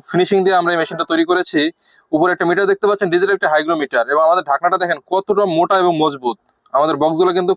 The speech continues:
খুবই উন্নত মানের বক্স দ্বারা আমরা তৈরি করি। যথেষ্ট পরিমাণ সুন্দর ফিনিশিং দিয়ে এই মেশিনটা তৈরি করা হয়েছে আলহামদুলিল্লাহ। এটা হচ্ছে দুইশো ছিয়াত্তর ডিমের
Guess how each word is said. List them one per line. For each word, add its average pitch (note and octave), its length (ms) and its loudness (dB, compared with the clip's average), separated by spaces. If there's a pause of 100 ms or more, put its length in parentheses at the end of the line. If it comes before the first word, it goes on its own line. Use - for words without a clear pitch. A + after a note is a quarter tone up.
খুবই F3+ 260 0
উন্নত F3+ 260 0
মানের F3+ 200 2
বক্স D#3+ 160 0
দ্বারা F3 160 0
আমরা E3+ 180 -2
তৈরি D#3+ 200 2
করি। D3 160 2 (560)
যথেষ্ট F3+ 320 -2 (100)
পরিমাণ G3 240 2
সুন্দর E3+ 400 0
ফিনিশিং F3+ 300 0
দিয়ে F#3+ 200 2 (340)
এই D#3 100 0
মেশিনটা E3+ 340 -2
তৈরি D#3+ 180 2
করা D3+ 120 2
হয়েছে D3+ 260 -2
আলহামদুলিল্লাহ। C#3 540 0 (460)
এটা D3 160 0
হচ্ছে F#3 220 -2
দুইশো F#3 360 2
ছিয়াত্তর G3 480 -2
ডিমের G#3+ 220 2